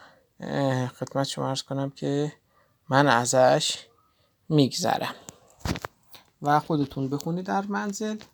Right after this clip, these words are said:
اون داستانه و حالا قصه‌مون هم قصه گویی نیست. می‌ریم سراغ صفحه پنجاه و هفت. تیتر خیلی جذاب و مهمه که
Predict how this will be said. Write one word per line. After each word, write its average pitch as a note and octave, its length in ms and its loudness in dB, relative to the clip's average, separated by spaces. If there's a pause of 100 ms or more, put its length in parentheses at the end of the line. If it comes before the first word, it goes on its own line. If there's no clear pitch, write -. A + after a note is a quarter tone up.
(160)
اون F3+ 80 -12
داستانه E3 540 -4
و D#3 40 -4
حالا C#3 400 -6 (180)
قصه‌مون D3 380 -10
هم C3+ 160 -12
قصه - 220 -6
گویی C#3 240 -10
نیست. D#3+ 420 -6 (2500)
می‌ریم A3 240 4
سراغ F#3+ 340 8
صفحه F#3 1080 6 (500)
پنجاه C#3 440 8
و - 20 8
هفت. F3+ 560 0 (100)
تیتر - 320 -6
خیلی C3+ 360 -2
جذاب C#3 760 0
و C3+ 80 0
مهمه C3+ 560 -2
که D#3+ 240 -2